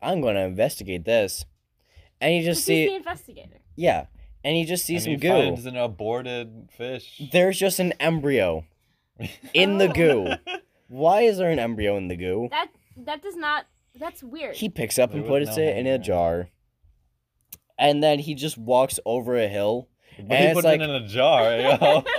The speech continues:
Speaker 3: <laughs>
Speaker 1: it's just, like, this shot of him just, like,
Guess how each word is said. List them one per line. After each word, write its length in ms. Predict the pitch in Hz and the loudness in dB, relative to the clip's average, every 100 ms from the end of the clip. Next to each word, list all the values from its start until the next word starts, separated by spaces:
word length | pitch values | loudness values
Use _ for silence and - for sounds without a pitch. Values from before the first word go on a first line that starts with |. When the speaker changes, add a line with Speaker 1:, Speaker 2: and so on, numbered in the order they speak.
| 640 - 320 - 370 415 _ 359 _ - - | 0 0 -4 -4 -8 -10 _ -20 _ -20 -20
Speaker 3:
<laughs> 500 | - - - - - | -16 -14 -14 -16 -4
Speaker 1:
it's 160 | 156 190 | -2 0
just, 160 | 208 | 2
like, 160 | 175 170 | 2 2
this 160 | 151 | -2
shot 400 | - 120 117 117 - | -2 2 2 2 0
of 120 | 117 | -2
him 280 | 120 123 117 | -2 -4 -4
just, 140 | 110 113 | -6 -4
like, 120 | 107 | -4